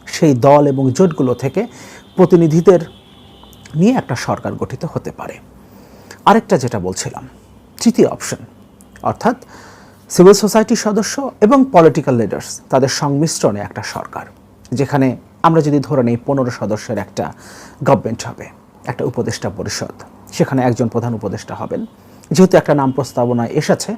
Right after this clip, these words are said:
আমরা সেই নামকে বিবেচনায় রেখে যদি চিন্তা করি, তাহলে আর সাতজন পলিটিক্যাল পারসন এবং আর সাতজন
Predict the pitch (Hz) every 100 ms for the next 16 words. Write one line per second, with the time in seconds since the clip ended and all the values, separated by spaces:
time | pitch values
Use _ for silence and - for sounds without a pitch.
0 | - 131 131 - 165 147 - 135 131 127
1 | 123 117 131 151 139 131 196 202 170 120
2 | 247 262 - - 170 170 180 202 _ _
3 | - 151 - - 147 131 170 240 - -
4 | _ _ _ 160 147 127 127 123 123 120
5 | - 254 - - - 202 190 156 147 -
6 | 135 113 127